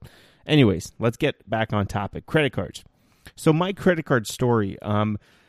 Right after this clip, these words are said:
two thousand eight is the year that I opened up my first credit card at eighteen years old. And, um,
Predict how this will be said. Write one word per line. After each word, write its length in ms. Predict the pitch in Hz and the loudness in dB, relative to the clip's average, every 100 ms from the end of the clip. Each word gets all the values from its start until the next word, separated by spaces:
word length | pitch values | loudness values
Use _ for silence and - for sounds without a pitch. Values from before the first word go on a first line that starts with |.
| _ _ _ _ _ _ _ - | _ _ _ _ _ _ _ 0
two 140 | 185 | 0
thousand 760 | 196 180 180 170 175 175 160 156 - | 2 0 0 0 2 2 2 0 -2
eight 480 | 147 143 127 - - | 2 2 2 -4 -14
is 320 | - 117 107 107 | -8 -4 -2 -2
the 80 | |
year 360 | 110 113 120 110 | -2 2 4 4
that 520 | 107 107 98 98 - - | 4 2 2 0 -4 -14
I 440 | 95 98 98 95 87 - - | -10 -4 -2 -2 -4 -10 -10
opened 340 | - 107 113 104 | -6 -2 0 0
up 120 | 104 | -2
my 140 | 101 | -4
first 340 | 98 107 95 - | -4 -4 -4 -4
credit 260 | 107 95 | -4 -4
card 400 | - 92 98 101 - _ _ - | -4 -2 -2 -2 -18 _ _ -20
at 220 | - 104 - - | -10 -10 -10 -4
eighteen 800 | 127 131 - - - 123 117 110 | -4 -4 -10 -12 -4 -2 0 0
years 340 | 104 101 98 | 0 0 2
old. 300 | 107 104 98 _ _ _ _ _ - | 2 2 -2 _ _ _ _ _ -6
And, 420 | 110 104 101 95 _ _ _ _ _ - | -2 -2 -2 -6 _ _ _ _ _ -10
um, 500 | 104 101 95 98 90 | -4 -2 -2 -4 -10